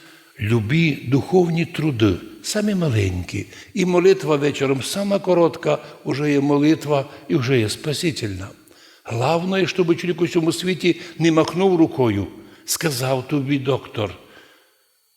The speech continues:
«Ти, чоловіче, гріховний, у тебе апендицит, тобі треба йти лікуватися». І через покаяння, через іспитання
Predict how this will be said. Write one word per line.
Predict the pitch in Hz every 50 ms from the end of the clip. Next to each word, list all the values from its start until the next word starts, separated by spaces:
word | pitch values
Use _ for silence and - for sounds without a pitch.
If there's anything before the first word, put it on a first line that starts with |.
| _ _ _ _
«Ти, | - 143 147 151
чоловіче, | 143 - - 143 131 131 139 151 151 143 - 156
гріховний, | 127 104 120 143 131 - - 156 139 117 98 98 98 95 92 87 - - -
у | - 120
тебе | - - 147 143 135 123 135 - -
апендицит, | - - - - 147 139 143 139 143 147 139 - - 160 123 90 - - - - - - - - - - - - _ _ _ _
тобі | - 139 123 123 135 127
треба | - - 131 135 135 120 131 135 131 127 123 - - - - - -
йти | 135 120 - - - 131 123 120 131 135 120 - - - - - - _ _ _ _ _ _ _ _ _ _ - - - -
лікуватися». | 113 127 107 - 139 131 131 135 120 104 - 104 92 - - 92 85 - - - _ - _ _ _ _ -
І | - 117 135 131 147 156 175 196 196 - - - - - - _ -
через | - 123 107 110 101 -
покаяння, | - - 113 - - 110 101 95 117 117 127 143 143 143 131 120 107 101 - - - - - - -
через | - - 131 123 120 120
іспитання | 123 - - - - 135 123 - 135 135 151 165 180 175 170 165 143 120